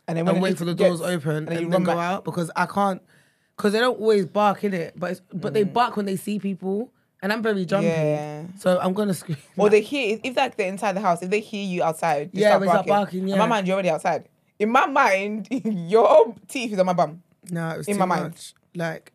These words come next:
Speaker 2: too
Speaker 1: It's actually
Speaker 2: much.
Speaker 1: sad. Like, I hate the fact that it's like that. I met, I met someone at my gym years ago,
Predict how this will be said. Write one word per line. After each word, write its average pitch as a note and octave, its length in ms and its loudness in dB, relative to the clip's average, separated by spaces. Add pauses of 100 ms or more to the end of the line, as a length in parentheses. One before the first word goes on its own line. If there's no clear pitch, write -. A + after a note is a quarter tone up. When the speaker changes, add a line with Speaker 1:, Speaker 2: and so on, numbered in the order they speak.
(160)
Speaker 2:
too - 180 -10
Speaker 1:
It's F#3+ 80 -2
actually C4 220 0
Speaker 2:
much. G#3+ 100 -6
Speaker 1:
sad. F#3 220 2
Like, E3+ 100 -2
I G3+ 80 0
hate C#4+ 220 -4
the G3+ 80 -10
fact F#3 180 0
that E3+ 60 -2
it's E3+ 80 -6
like F3 140 0
that. - 60 -4
I D#3 40 -2
met, A#3 160 -4 (180)
I G3 100 -4
met G3+ 300 -6
someone F#3+ 280 -4
at E3 80 -6
my E3+ 120 -4
gym F3 240 -4
years F3 300 -2
ago, - 280 -6